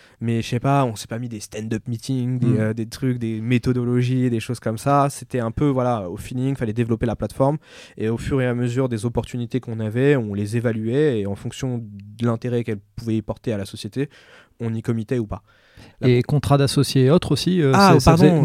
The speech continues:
Speaker 2: non,
Speaker 1: ça,
Speaker 2: non, mais
Speaker 1: oui,
Speaker 2: il y a, il y
Speaker 1: ok.
Speaker 2: avait, il y avait les deux
Speaker 1: Ah
Speaker 2: dans,
Speaker 1: oui,
Speaker 2: dans
Speaker 1: par
Speaker 2: ma
Speaker 1: contre, ça,
Speaker 2: question,
Speaker 1: oui.
Speaker 2: donc, euh,
Speaker 1: Ça,
Speaker 2: contrat
Speaker 1: oui.
Speaker 2: d'associé et tout ça, euh, vous,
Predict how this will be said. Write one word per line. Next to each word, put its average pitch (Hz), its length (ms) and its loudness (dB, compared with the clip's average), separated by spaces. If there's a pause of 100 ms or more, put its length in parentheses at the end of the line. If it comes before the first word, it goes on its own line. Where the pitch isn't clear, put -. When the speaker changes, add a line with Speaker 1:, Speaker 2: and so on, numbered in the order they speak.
Speaker 2:
non, 202 100 8
Speaker 1:
ça, 214 60 8
Speaker 2:
non, 202 60 8
mais 165 80 8 (160)
Speaker 1:
oui, 143 40 10
Speaker 2:
il 139 60 8
y 147 60 8
a, 135 80 4
il 143 60 6
y 143 80 8
Speaker 1:
ok. 123 100 2
Speaker 2:
avait, 139 200 10
il 131 80 6
y - 20 8
avait 139 140 6
les 139 140 8
deux 170 120 8
Speaker 1:
Ah 160 40 6
Speaker 2:
dans, 165 80 8
Speaker 1:
oui, 156 60 6
Speaker 2:
dans 135 60 6
Speaker 1:
par 135 140 6
Speaker 2:
ma 139 80 4
Speaker 1:
contre, - 100 2
ça, 143 40 6
Speaker 2:
question, 151 180 4
Speaker 1:
oui. 123 60 2
Speaker 2:
donc, 117 200 0
euh, 117 140 2
Speaker 1:
Ça, - 260 -16
Speaker 2:
contrat 139 240 2
Speaker 1:
oui. 131 60 8
Speaker 2:
d'associé 131 380 2
et - 20 2
tout 127 120 -8
ça, 165 280 4
euh, 135 180 8
vous, 117 440 4